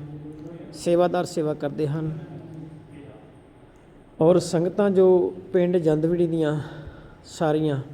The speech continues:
ਸ਼੍ਰੋਮਣੀ ਕਮੇਟੀ ਤੋਂ ਇਲਾਵਾ ਉਹ ਵੀ ਸਾਰੀਆਂ ਸੰਗਤਾਂ ਹੁੰਮ ਹੁਮਾ ਕੇ ਇੱਥੇ ਪਹੁੰਚ ਕੇ ਵੱਧ ਤੋਂ ਵੱਧ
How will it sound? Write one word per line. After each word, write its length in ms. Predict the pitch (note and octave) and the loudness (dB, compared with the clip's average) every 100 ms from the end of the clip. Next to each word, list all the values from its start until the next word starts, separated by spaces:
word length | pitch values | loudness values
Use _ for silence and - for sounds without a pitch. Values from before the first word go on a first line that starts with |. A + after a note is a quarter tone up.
| - - - - - - - - - | -20 -20 -20 -20 -20 -20 -20 -16 2
ਸ਼੍ਰੋਮਣੀ 360 | F3+ F#3 G3 | 4 6 2
ਕਮੇਟੀ 300 | F#3 F#3 E3+ | 2 -2 -2
ਤੋਂ 140 | F3+ F3 | -2 0
ਇਲਾਵਾ 240 | D#3+ D#3+ | 2 2
ਉਹ 200 | F#3+ F#3+ | 2 2
ਵੀ 120 | F#3+ | 2
ਸਾਰੀਆਂ 320 | - F3 E3+ | -2 -2 -2
ਸੰਗਤਾਂ 460 | D#3 D3 D3+ C#3+ C#3 C#3 - - - - - - - - | -4 -6 -6 -6 -6 -8 -16 -20 -20 -20 -20 -20 -20 0
ਹੁੰਮ 160 | F#3 F#3+ | 4 6
ਹੁਮਾ 300 | F#3 F3+ E3+ | 6 2 0
ਕੇ 120 | E3+ | -2
ਇੱਥੇ 180 | E3 E3 | -2 -4
ਪਹੁੰਚ 300 | E3+ F3 - | -2 -4 -4
ਕੇ 320 | D3+ D#3 D#3+ - - - - - - - - | -4 -2 -4 -12 -18 -20 -20 -20 -20 -18 0
ਵੱਧ 160 | F#3+ F#3+ | 0 0
ਤੋਂ 160 | F#3+ | -2
ਵੱਧ 280 | E3+ E3+ | 0 0